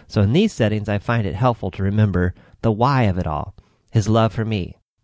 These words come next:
And I really like how Greg said in response to my first comment, "In other words, grace is that mode of expression by which God most truly expresses God's self. Grace shows God's love in its truest and best light." And then her third point,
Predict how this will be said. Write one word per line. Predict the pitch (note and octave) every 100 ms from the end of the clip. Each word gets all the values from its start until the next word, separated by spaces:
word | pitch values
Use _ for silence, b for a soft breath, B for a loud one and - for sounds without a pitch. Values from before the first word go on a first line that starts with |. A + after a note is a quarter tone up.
| _ _ _ A2
And |
I | A2
really | C3 A3+
like | D3+ A#2+ -
how | A2+
Greg | G#2+ A#2 C3
said | - A2
in |
response | G#2 G2 G#2+ G#2
to | -
my | F#2+
first | - G2+ -
comment, | F2 D#2+ D2+ - _ _
"In | G2+
other | A#2 F3
words, | A#2 G#2 G2+ - -
grace | A#2+ D3 -
is | A2
that | G#2+
mode | G2+ A#2+ C3+
of | E3
expression | E3 - G#2 F#2+ - G2+
by | G2
which | G2 G2 -
God | A2 A2 F#2+
most | G2+ F#2+ -
truly | C#3 D3 D3+
expresses | C#3 - - G#2 G#2 G2
God's | - F#2 F#2
self. | - A#2 F2+ - - b b b b b b
Grace | A#2 D3 - -
shows | - A2 A2+ -
God's | G#2 F#2 G#2+ -
love | F#2+ F2 F2 - B
in | - F#2+
its | F#2 -
truest | - B2 B2 -
and | - F2+
best | - F2 - -
light." | F#2 - - - - b b b b b b b b b b -
And | F2+
then | F#2
her | F2+ F2
third | - C3 C#3 C#3
point, | - A#2+